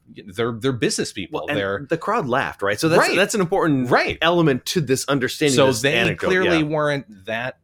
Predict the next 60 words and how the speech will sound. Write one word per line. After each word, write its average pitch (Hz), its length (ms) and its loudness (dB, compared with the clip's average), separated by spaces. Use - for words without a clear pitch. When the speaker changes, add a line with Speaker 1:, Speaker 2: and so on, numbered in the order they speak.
Speaker 1:
you 131 120 -8
know, 82 80 -8
Speaker 2:
Yeah. 92 100 0
Speaker 1:
taken 131 280 -2
aback 202 320 -4
by 87 240 -4
it, 82 120 -12
which 117 220 -8
I'm 113 140 -4
sure 110 260 -4
some 113 240 -6
twenty-three-year-old 113 840 -6
reporter 104 480 -6
who 101 220 -8
w-, 113 200 -12
was 117 240 -10
reporting 139 380 -6
on 78 140 -10
it 80 80 -20
was 82 100 -20
taken 82 240 -14
aback 78 260 -14
by 175 100 -2
Speaker 2:
Well, 165 100 0
Speaker 1:
it. 170 80 0
Speaker 2:
there 175 80 4
was, 226 220 0
there 147 160 0
was, 160 360 2
like, 98 160 -12
this 165 160 -2
caused 107 340 -2
a 101 60 -6
very 95 220 -2
divisive 95 680 -8
divide. 87 600 -4
Like, 76 160 -12
there 117 100 -2
were 117 140 -2
some 135 260 -2
groups 113 300 -4
who 110 100 -4
were, 92 260 -4
Jewish 110 280 -6
groups 107 220 -6
who 107 80 -4
were 95 60 -4
condemning 95 600 -8
this, 87 300 -4
and 85 100 -8
others 90 320 -8
said 87 240 -6
it's 82 160 -12
not 80 160 -10
that 78 160 -12
big 78 140 -18
of 80 80 -18
a 82 40 -16
deal. 117 280 0
Speaker 1:
Yeah, 101 140 0